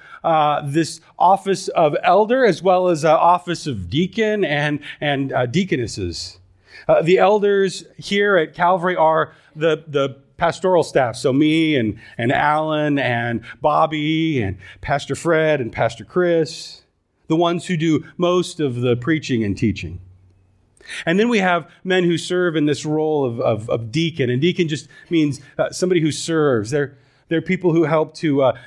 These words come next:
do a lot of the things that take the, the weight off of the pastors and free them up to do the preaching and teaching. And so we have a couple of guys, uh, uh, lay, uh, m-, uh, men who are deacons,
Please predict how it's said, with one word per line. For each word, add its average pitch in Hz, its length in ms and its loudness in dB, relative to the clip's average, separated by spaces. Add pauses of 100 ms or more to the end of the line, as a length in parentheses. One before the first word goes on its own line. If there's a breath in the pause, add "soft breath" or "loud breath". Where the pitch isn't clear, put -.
(120)
do 185 300 0
a - 20 2
lot 175 260 2
of 160 120 -2
the 160 80 -2
things 180 440 0
that 139 200 -6
take 185 440 -4
the, 147 500 0 (260 soft breath)
the 151 160 -2
weight 175 360 0
off 165 320 2
of 139 240 -2
the 135 300 0 (200 loud breath)
pastors 190 680 -2
and 131 120 -4
free 180 220 -2
them 170 220 0
up 160 240 0
to 165 80 -4
do 151 500 0 (320 loud breath)
the 123 140 -6
preaching 120 420 -4
and 95 160 -2
teaching. - 500 -4 (840)
And 151 100 -6
so 196 100 -2
we 196 140 2
have 185 280 0 (180 loud breath)
a 175 80 -2
couple 202 260 -2
of 175 100 0
guys, 190 580 2
uh, 180 80 2 (400)
uh, 156 60 2
lay, 175 540 2 (180 soft breath)
uh, 170 180 0
m-, 170 180 -6
uh, 165 80 -2
men 165 300 2
who 143 500 0 (600 soft breath)
are 135 120 0
deacons, 170 680 -4